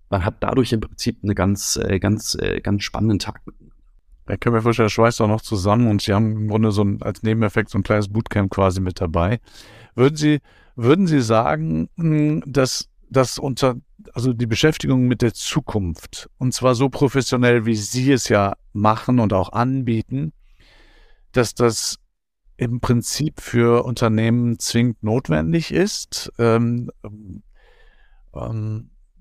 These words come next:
Speaker 2: oder sagen Sie, naja, man kann auch so durchs, durchs Business kommen, sagen wir mal so?
Speaker 1: Ähm,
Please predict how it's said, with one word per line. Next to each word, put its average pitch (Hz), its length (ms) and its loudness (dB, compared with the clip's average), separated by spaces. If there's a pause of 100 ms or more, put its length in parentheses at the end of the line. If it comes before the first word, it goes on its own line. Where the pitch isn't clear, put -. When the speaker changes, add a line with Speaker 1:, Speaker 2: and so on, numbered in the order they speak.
(120)
Speaker 2:
oder 139 340 4
sagen 131 220 4
Sie, 131 340 2
naja, 139 320 2 (1500)
man 131 160 -2
kann 151 200 2
auch 143 80 4
so 135 120 0
durchs, 139 440 0
durchs 123 380 0
Business 113 500 0
kommen, 82 360 0
sagen 104 200 2
wir 95 60 2
mal 90 100 0
so? 82 200 -4 (1600)
Speaker 1:
Ähm, 113 500 2